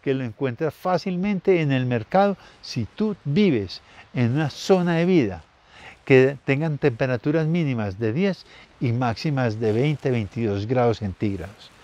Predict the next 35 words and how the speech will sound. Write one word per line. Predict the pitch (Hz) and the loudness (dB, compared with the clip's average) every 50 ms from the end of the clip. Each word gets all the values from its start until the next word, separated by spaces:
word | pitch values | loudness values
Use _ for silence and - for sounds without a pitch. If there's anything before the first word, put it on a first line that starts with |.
| - - - - - - - | -20 -20 -20 -20 -18 0 4
Eso | 160 170 147 233 247 247 | 6 6 8 8 8 8
de | 240 | 6
donde | 240 240 226 214 220 | 4 4 2 -2 -4
se | 175 220 196 | -2 -4 -4
co-, | - - 170 165 170 - - | -4 -2 -4 -4 -4 -6 -4
se | - 185 180 | -2 -2 -2
encuentra, | 165 156 147 - 175 190 180 180 165 208 226 220 - | 0 -2 -4 2 2 2 4 2 2 2 0 0 2
si | - 170 | -2 -4
tú | 135 - 165 185 | -4 -4 -4 -2
vives | 208 233 233 233 233 220 - - - - - - - - | 0 0 2 2 2 0 0 -4 -14 -20 -20 -20 -12 -2
en, | - 151 147 160 165 170 | 2 4 4 4 4 2
eh, | 170 156 156 165 196 - | 0 0 0 0 -2 -4
en | - 156 143 135 131 135 135 135 | -4 -2 0 0 0 0 0 0
la, | 151 147 165 | 0 -2 0
en | 160 147 135 127 123 | -2 0 0 0 0
el | 117 113 - | -2 -2 2
trópico, | - 247 214 175 127 - 165 151 - - 170 - _ - - - - - - - _ _ _ _ _ | 6 6 6 6 6 2 -6 -10 -10 -12 -14 -14 _ -20 -20 -20 -20 -20 -20 -20 _ _ _ _ _
puedes | 151 156 170 175 147 175 | 2 2 2 2 0 -4
estar | 160 - - - 151 151 151 165 _ _ _ _ | -8 -8 -6 -4 -4 -4 -6 -8 _ _ _ _
en, | 214 180 170 170 175 | -6 -4 -4 -4 -4
en, | 180 - 165 156 143 143 143 143 143 - - - - | -4 -2 0 2 2 2 0 -2 -6 -10 -18 -20 -4
en | - 135 135 135 143 | 0 2 2 2 2
una | 147 151 170 190 | 0 2 2 2
altitud, | 190 180 156 - - 139 127 - 175 170 135 98 87 - - | 2 0 -2 -2 -4 -4 0 2 4 4 4 4 0 -2 0
como | - 135 131 127 | 2 4 4 4
en | 113 117 | 4 4
Alma | 139 160 185 202 220 214 202 | 4 4 4 4 2 2 2
del | 190 175 160 | 2 2 0
Bosque, | 175 165 143 - - - 180 170 - - - - - - - _ | 2 0 0 0 -4 -10 -14 -14 -14 -18 -20 -20 -20 -20 -20 _
que | - 143 | 0 2
va, | 135 135 135 139 | 4 4 2 0
puedes | 127 - - 147 160 151 143 | -2 0 2 2 2 2 0
estar | 151 - - 147 139 131 | -2 -2 0 0 2 2
entre | 135 135 127 - - 143 139 135 | 2 0 0 0 4 4 6 6
los | 135 135 131 123 - - | 6 6 4 4 0 -4